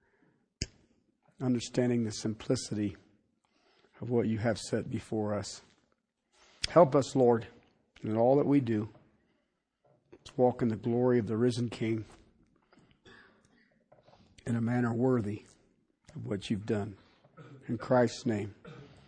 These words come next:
amen. Verse eighteen, chapter five, Second Corinthians. "Now all these things are from God, who reconciled us to himself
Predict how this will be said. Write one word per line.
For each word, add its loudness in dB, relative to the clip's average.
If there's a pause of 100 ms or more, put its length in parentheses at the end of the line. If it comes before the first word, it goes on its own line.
(480)
amen. 0 (920)
Verse 12
eighteen, 12
chapter 10
five, 12
Second 4
Corinthians. 8 (220)
"Now 12
all 12
these 8
things 10
are -2
from 2
God, 6 (500)
who 10
reconciled 12
us 10
to 6
himself 6